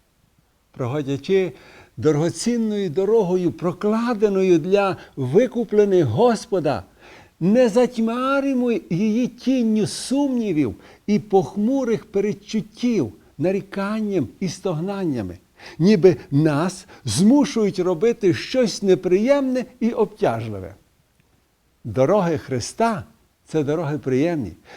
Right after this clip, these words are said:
і всі стежки Його — це мирні стежки. Якщо ми встали, е, на вибоїсту дорогу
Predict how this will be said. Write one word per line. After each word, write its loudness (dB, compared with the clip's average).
і 6
всі 2
стежки 0
Його — 2
це -2
мирні 0
стежки. -6
Якщо 2
ми 4
встали, 2
е, -2
на -2
вибоїсту 2
дорогу 2